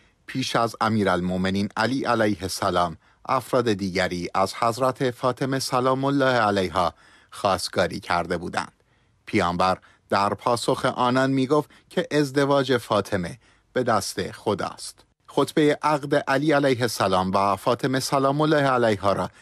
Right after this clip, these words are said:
پیامبر خدا صلی الله علیه و آله خواند. بنابر نظر مشهور، مهریه حضرت زهرا پانصد درهم معادل هزار و پانصد گرم نقره خالص ذکر شده که این مبلغ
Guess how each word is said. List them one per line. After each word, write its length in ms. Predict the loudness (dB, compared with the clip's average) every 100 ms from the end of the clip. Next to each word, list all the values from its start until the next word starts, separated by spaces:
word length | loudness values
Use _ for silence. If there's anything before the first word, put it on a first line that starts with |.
| _
پیامبر 540 | -2 2 4 4 2 0
خدا 380 | 0 0 0 -4
صلی 340 | -2 0 2
الله 460 | 2 2 2 2 2
علیه 360 | 2 0 0
و 120 | 0
آله 280 | 2 2 -2
خواند. 360 | -6 -8 -10 -14 _ _ _ _ _
بنابر 540 | -2 0 0 0 0 0
نظر 420 | 0 0 0 0
مشهور، 640 | 0 0 -2 -6 -6 -6 -6 -14 _
مهریه 520 | -4 -2 0 0 0 -2
حضرت 460 | -2 0 0 -2 0
زهرا 500 | 2 2 2 0 -2 -8 -20 _
پانصد 640 | 0 0 0 0 0 0
درهم 460 | 0 0 0 -2 -4 -12 _ -2
معادل 480 | 2 2 2 -4 -4
هزار 320 | -2 0 2 0
و 60 |
پانصد 600 | 0 -2 -2 0 -2 -2 0
گرم 420 | 2 2 2 0
نقره 400 | 0 -2 -2 -4
خالص 560 | -2 0 2 0 -4 -12 _ _ _
ذکر 320 | -2 -2 -2
شده 360 | -4 -4 -4 -6 -12 _ -6
که 100 | -4
این 360 | -2 -2 0
مبلغ 400 | 0 0 -2 -2